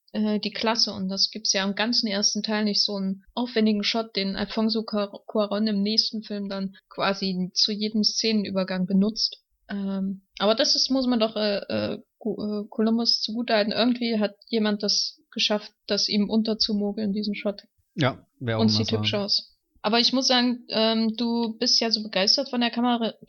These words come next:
Speaker 1: Kammer des Schreckens, aber ich find das Finale trotzdem ein bisschen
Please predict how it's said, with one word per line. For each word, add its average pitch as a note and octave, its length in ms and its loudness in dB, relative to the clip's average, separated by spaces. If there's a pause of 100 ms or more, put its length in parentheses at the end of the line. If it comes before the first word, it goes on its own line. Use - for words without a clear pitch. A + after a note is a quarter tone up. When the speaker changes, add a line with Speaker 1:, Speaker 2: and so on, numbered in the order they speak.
Speaker 1:
Kammer A#3 260 4
des A#3 200 -2
Schreckens, D#4 480 -2
aber A#3 300 -6
ich - 280 -2
find A#3+ 220 0
das - 440 4 (200)
Finale G#3+ 520 2
trotzdem B3 480 0
ein A#3+ 60 0
bisschen A3+ 580 -2